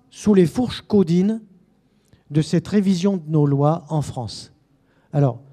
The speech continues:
c'est tout un domaine que je ne vais pas mettre à expliquer, on en a pour deux jours. Mais il faut savoir que notre législation des tutelles et des curatelles renforcées,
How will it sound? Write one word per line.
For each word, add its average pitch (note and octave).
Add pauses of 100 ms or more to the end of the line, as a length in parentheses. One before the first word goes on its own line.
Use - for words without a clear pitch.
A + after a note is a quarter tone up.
(880)
c'est -
tout A#3+
un G3
domaine F3+
que D#3
je C3+
ne D3
vais C3
pas E3
mettre D3+
à D3+
expliquer, G#3+
on D#3
en D#3+
a G3
pour F#3
deux D3+
jours. A#2+ (920)
Mais D#3
il D3
faut A3
savoir F#3 (140)
que -
notre D3
législation F#3+
des D#3+
tutelles F3
et D3+
des C#3
curatelles E3+
renforcées, C#3+